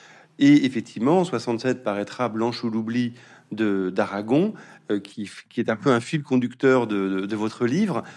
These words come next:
parce que c'est un, c'est, c'est un, un livre dans lequel il y a tout soixante-six,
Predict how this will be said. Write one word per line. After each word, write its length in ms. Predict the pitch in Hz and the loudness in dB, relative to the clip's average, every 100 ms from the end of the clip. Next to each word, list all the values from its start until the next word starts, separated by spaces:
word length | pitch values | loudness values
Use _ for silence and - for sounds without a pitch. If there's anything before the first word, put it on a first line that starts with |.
| - - | -10 -2
parce 200 | 120 - | -2 2
que 220 | 165 214 | 4 4
c'est 260 | 208 131 123 | 4 0 4
un, 220 | 113 113 | 4 4
c'est, 220 | 117 117 | 0 -2
c'est 240 | - 107 98 | -2 -6 -2
un, 300 | 95 92 95 | -2 -2 -2
un 120 | 107 | 0
livre 460 | 110 143 208 202 185 - | 2 0 0 -2 -4 -2
dans 100 | 117 | -2
lequel 300 | 104 156 175 | 0 2 2
il 80 | 123 | 4
y 80 | 123 | 2
a 60 | |
tout 300 | 143 - 180 | 2 -4 -4
soixante-six, 760 | 185 143 135 117 - 147 196 - | 0 0 0 -2 -2 -4 -4 -12